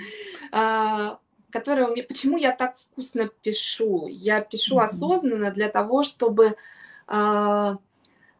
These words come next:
Speaker 1: пробудить желание,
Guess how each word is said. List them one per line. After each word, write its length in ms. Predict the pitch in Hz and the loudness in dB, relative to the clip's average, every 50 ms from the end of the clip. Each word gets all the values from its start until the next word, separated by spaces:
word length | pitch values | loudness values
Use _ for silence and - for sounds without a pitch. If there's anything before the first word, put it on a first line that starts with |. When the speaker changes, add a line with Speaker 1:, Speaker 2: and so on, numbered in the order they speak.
| _ _ _ _ _ _ _ _ _ _ _ _ _ _ _ _ _ _ _ | _ _ _ _ _ _ _ _ _ _ _ _ _ _ _ _ _ _ _
Speaker 1:
пробудить 840 | - 240 240 226 208 226 233 208 208 233 254 302 359 370 - - - _ _ _ _ _ _ _ _ _ - | 0 2 2 2 0 -2 -4 -6 -4 0 0 0 0 -2 -4 -10 -16 _ _ _ _ _ _ _ _ _ -6
желание, 800 | - 220 233 233 233 220 202 185 165 156 143 127 - - - | 0 2 4 6 8 8 8 6 4 2 -6 -12 -14 -16 -20